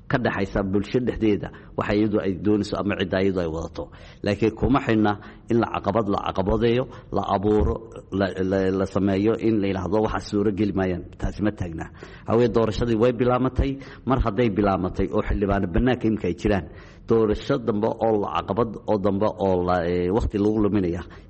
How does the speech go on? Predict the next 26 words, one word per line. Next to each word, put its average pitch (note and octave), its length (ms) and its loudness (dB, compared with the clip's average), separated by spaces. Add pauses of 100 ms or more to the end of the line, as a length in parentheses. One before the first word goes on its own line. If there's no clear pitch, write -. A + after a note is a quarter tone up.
(120)
aniga G2+ 300 2
ima G2 160 2
muuqato. F2 360 -6 (340)
Ra-iisul G2 280 0
wasaaruhuna A2 460 2
waa G2+ 160 0
ballan A#2+ 320 2
qaaday A2+ 260 2 (280)
inay G#2 240 2
doorashadu G2 440 0
soconayso, C3 540 0 (360)
hawshuna A#2+ 440 0
sidii A#2 280 -2
loogu G#2 260 2
talagalay. F2+ 540 -2 (200)
Way D3 160 4
iska D#3+ 240 0
jirayaan A#2+ 320 2
farsamooyin A2 640 2 (320)
oo G2 260 0
maalintii A2 440 0
dhaweytalo G2+ 400 0 (120)
go'aankii G#2+ 440 0
ka A2 100 -6
soo G#2+ 140 0
baxay G2+ 260 0